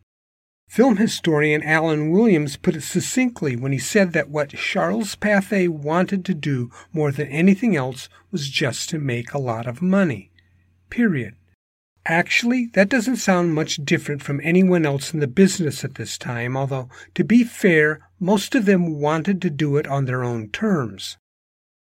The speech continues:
Those terms mostly involved making money from selling the machines that this or that person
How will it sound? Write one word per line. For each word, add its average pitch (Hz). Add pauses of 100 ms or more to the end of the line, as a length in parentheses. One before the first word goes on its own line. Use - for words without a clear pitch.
(240)
Those 226
terms 175
mostly 214
involved 151
making 151
money 175
from 123
selling 185
the 226
machines 151
that -
this 190
or 226
that 160
person 135